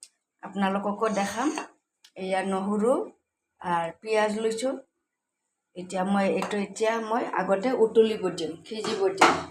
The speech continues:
অকণমান নিমখ দি কেনে ঢাকি দিম, সোনকালে হ'ব। লেচৰাটো সিজোঁতে সিজোঁতে মই এইখিনি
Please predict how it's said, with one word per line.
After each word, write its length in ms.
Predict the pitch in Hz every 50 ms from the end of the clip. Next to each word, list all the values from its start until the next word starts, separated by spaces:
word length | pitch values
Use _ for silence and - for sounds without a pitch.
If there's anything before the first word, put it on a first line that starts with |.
| - _ _ - - - - - - -
অকণমান 400 | - - - 208 214 220 220 226 226 214
নিমখ 260 | 208 196 196 196 196 190 175
দি 100 | - 202 190 202
কেনে 260 | 214 208 214 233 294 349 466 - - _ _ _ _ _ _ _ _ - - - _ _ - - _ _ _ _ _ _ _ _ _ _ _ _ _ _ _ _ _ _ _ _ _ _ _ _ _ _ _ _ _ - - - - _ _ _ _ _ _ - - - - - - - - - _ _ _ _ _ _ _ _ _ _ _ _ _ _ _ _ _ _ _ _ _ _ - - - - - - - - - - - _ _ _ - -
ঢাকি 280 | 220 214 - - 226 220 220 226
দিম, 140 | 247 262 285 302
সোনকালে 400 | - 254 247 - 208 196 202 214 214 196
হ'ব। 160 | 190 185 185 208 277 320 - - - _ _ _ _ _ _ _ - 185 190 - - - 226 233
লেচৰাটো 480 | 233 220 - - 220 208 196 196 233 233 -
সিজোঁতে 400 | 262 254 220 240 226 220 233 233 233
সিজোঁতে 380 | - 269 262 254 233 220 - 240 233 240
মই 100 | 233 233 233 214
এইখিনি 220 | 208 233 240 240